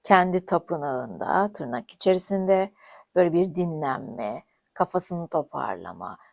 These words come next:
bir meditasyon. Anlatabildim mi arkadaşlar? Böyle bir sessizlik, belki de böyle bir sürece ihtiyaç duyan, hani şey gibi düşünün yine,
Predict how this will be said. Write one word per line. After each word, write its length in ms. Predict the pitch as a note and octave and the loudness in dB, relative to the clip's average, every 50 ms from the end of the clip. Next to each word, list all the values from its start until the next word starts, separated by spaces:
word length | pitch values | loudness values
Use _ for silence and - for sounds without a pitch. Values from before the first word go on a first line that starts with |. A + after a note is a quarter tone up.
| _ _ - | _ _ 4
bir 140 | G3 F#3 | 4 4
meditasyon. 1000 | F#3+ F3+ E3+ E3+ D#3+ E3+ E3 - - F3+ C#3+ C3+ - - - - B2 G#2+ G2 F#2+ - - | 4 2 -2 0 0 0 -2 -2 -2 -4 -2 0 0 -2 -2 -4 -8 -10 -12 -12 -12 -12
Anlatabildim 600 | D#3+ E3 E3 D#3+ G#3 F#3+ F3+ F#3+ F#3 A#3+ C#4+ A3 | -8 -8 -4 -2 0 2 2 2 2 0 -2 -2
mi 100 | G3 A2 | -2 -4
arkadaşlar? 580 | A2 - - - - D3 - - - C#3+ F3 - - - - _ _ - | -6 -8 -8 -8 -8 -8 -8 -8 -8 -8 -10 -12 -18 -20 -20 _ _ 6
Böyle 140 | G3+ G#3 F3 | 6 6 6
bir 60 | F#3 | 4
sessizlik, 920 | F3+ - - - F3 E3+ - - - D#3 C#3 F#2+ G2 A#2+ G#2+ G2+ - _ _ _ _ _ _ _ | 0 -2 -2 -2 0 0 0 0 0 -2 -4 -4 -4 -4 -4 -4 -8 _ _ _ _ _ _ _
belki 300 | G3+ F3+ F3+ F3+ F3 F3 | 2 4 4 4 2 0
de 80 | E3 E3+ | -2 0
böyle 200 | F3+ F3+ E3+ D#3 | 0 0 0 0
bir 60 | D#3+ | -4
sürece 380 | D#3 - - - E3+ D#3 D3 B2+ | -6 -6 -4 -4 -4 -4 -4 -6
ihtiyaç 540 | - - - - C#3 C3 C3 C3+ - - - | -6 -8 -8 -6 -4 -4 -4 -6 -8 -12 -12
duyan, 340 | G#2+ G#2+ F2+ F2 G#2+ - - _ _ _ _ _ _ | -10 -10 -10 -10 -12 -14 -16 _ _ _ _ _ _
hani 180 | - F#3+ F#3 F#3 | -4 -4 -2 0
şey 220 | - - G3+ G#3 | 2 4 4 4
gibi 220 | F3 E3 D3+ D#3 C#3+ | 4 2 -2 -4 -4
düşünün 400 | C3+ - - B2+ C3 C3+ B2+ C3 | -6 -8 -10 -10 -10 -10 -10 -10
yine, 280 | B2+ B2 C#3+ G3 G#3 | -6 -6 -6 -6 -6